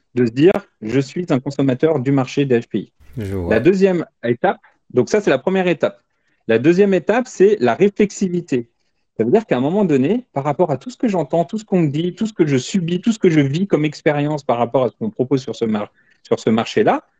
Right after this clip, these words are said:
Speaker 1: quel est mon point de vue à moi ? Quelle distance je prends par rapport à tout ça ? Est-ce que je dis que c'est génial et puis j'ai rien analysé de ce qui m'est arrivé, c'est-à-dire c'est génial pourquoi ? Parce qu'on m'a dit que c'était génial, ou est-ce que c'est génial parce que réellement ça m'a apporté quelque chose ?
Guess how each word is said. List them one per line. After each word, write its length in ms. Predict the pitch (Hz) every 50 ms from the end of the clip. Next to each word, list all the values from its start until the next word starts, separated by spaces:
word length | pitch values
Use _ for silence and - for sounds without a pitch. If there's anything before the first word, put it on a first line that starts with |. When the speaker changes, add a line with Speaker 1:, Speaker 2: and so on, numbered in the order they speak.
| _ _ _ _
Speaker 1:
quel 160 | _ - 311 339
est 60 | 330
mon 160 | 269 202 160
point 160 | - - 175 165
de 60 | 165
vue 120 | 190 254
à 80 | 220 175
moi ? 260 | 151 139 127 131 131 -
Quelle 180 | - 233 202 165
distance 440 | 165 196 214 - _ 233 226 208 160
je 80 | 170
prends 200 | 156 - - 190
par 140 | 180 170 151
rapport 300 | 151 143 - 160 156 147
à 40 | 139
tout 160 | - - 143
ça ? 260 | 127 - 113 110 - _ _ _ _ _ _ _
Est-ce 240 | - 151 160 160 -
que 300 | - - 180 175 170 160 - _ _ _ _ -
je 120 | 120 135
dis 180 | 139 139 156 170
que 60 | -
c'est 140 | - 147 123
génial 560 | 131 190 180 165 165 165 160 139 117 107 - _ _
et 100 | 127 110
puis 140 | - - 123
j'ai 100 | 110 113
rien 220 | 104 135 175 202
analysé 480 | 196 185 170 165 160 156 151 143 156 156
de 140 | 135 123 117
ce 60 | -
qui 120 | _ 135
m'est 80 | 131 120
arrivé, 320 | 113 110 113 113 131 127
c'est-à-dire 240 | 120 - 120 117 113
c'est 160 | - - 131
génial 320 | 127 135 135 143 143 139 127
pourquoi ? 400 | - 139 - _ 139 139 131 -
Parce 120 | 107 -
qu'on 120 | - 120
m'a 100 | 113 117
dit 120 | 113 123 135
que 60 | - -
c'était 260 | - 113 107 117 113
génial, 440 | 107 110 110 110 123 156 214 247 240 - _ _ _ _ _ _ _ _
ou 80 | 123
est-ce 140 | 131 127 -
que 80 | - 165
c'est 180 | 165 - 131
génial 340 | 113 131 135 143 190 240 247
parce 160 | - 147 -
que 120 | - - 120
réellement 420 | 113 131 170 196 190 170 196 254
ça 160 | 262 - 147
m'a 120 | 135 120 117
apporté 340 | 113 - 165 - - 220
quelque 260 | 214 190 175 - 175 165
chose ? 300 | - - 139 120 98